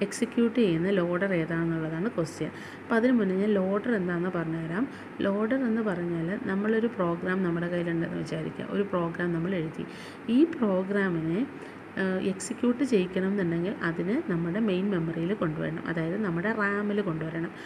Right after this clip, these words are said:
അപ്പോൾ കമ്പ്യൂട്ടറിൻ്റെ റാമിലേക്ക് ആ പ്രോസ-, ആ പ്രോഗ്രാമിനെ കൊണ്ടുവരുന്ന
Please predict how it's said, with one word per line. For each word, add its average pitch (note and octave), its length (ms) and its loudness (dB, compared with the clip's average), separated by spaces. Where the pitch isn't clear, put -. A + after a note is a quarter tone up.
അപ്പോൾ B3+ 160 0
കമ്പ്യൂട്ടറിൻ്റെ G#3 500 2
റാമിലേക്ക് G3+ 1000 2
ആ F#3 120 0
പ്രോസ-, F3 460 -2
ആ F3+ 180 0
പ്രോഗ്രാമിനെ E3+ 720 0
കൊണ്ടുവരുന്ന F#3 960 0